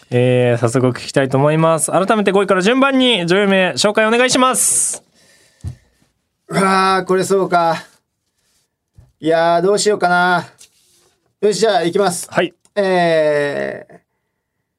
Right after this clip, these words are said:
Speaker 2: まあ、五位。
Speaker 1: はい。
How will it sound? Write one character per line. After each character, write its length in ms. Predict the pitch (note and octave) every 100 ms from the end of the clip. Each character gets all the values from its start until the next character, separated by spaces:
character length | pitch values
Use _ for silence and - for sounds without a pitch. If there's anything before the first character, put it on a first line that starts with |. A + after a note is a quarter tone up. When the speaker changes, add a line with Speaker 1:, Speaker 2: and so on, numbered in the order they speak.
| _ _ _ _
Speaker 2:
ま 840 | - D#3 E3 D3+ C#3+ C#3 C3+ C3 B2+
あ、 100 | B2+ _ _ _ _ _ _ _ _ _ _ _ _
五 260 | D3+ D#3 C4+
位。 180 | A3+ - _
Speaker 1:
は 100 |
い。 80 | B2+